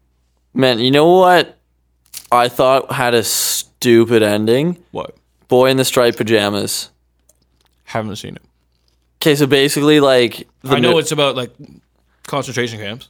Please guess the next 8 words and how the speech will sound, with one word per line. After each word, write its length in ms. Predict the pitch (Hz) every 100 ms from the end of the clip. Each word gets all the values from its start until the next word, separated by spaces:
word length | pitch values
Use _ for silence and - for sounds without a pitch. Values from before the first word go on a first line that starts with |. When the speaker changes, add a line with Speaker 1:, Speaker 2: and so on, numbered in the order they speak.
| _
Speaker 1:
Yeah, 180 | 147 139
so 140 | - 143
this, 260 | 147 - -
this 260 | 139 131
kid 580 | - - 160 160 143 - - 120
who 420 | 139 131 127 120 -
his 280 | 131 120 -
father, 920 | - - 110 117 120 120 117 113